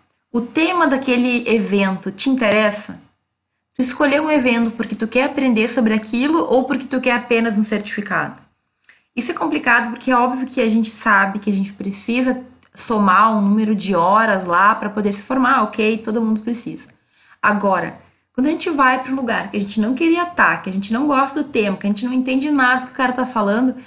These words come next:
é bem mais complicado de se concentrar, é bem mais difícil de tu não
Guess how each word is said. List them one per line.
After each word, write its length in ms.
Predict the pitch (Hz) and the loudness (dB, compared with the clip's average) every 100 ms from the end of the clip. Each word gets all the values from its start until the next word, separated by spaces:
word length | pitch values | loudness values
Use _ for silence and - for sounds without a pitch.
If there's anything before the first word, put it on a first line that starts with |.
| - - | -20 -4
é 120 | 220 | 0
bem 160 | 220 254 | 2 2
mais 240 | 302 311 | 0 0
complicado 640 | - 302 381 - 247 262 | -2 -2 -4 0 0 0
de 80 | 226 | -4
se 100 | - | -6
concentrar, 800 | - 233 240 247 277 254 196 214 | -4 -2 -2 -2 -4 0 0 2
é 80 | 220 | 0
bem 220 | 196 214 | 0 0
mais 200 | 262 277 | 0 0
difícil 480 | 269 247 233 220 254 | -2 -4 -4 -2 -4
de 60 | 247 | -4
tu 100 | 240 | -4
não 460 | 233 240 240 208 | -4 -4 -6 -8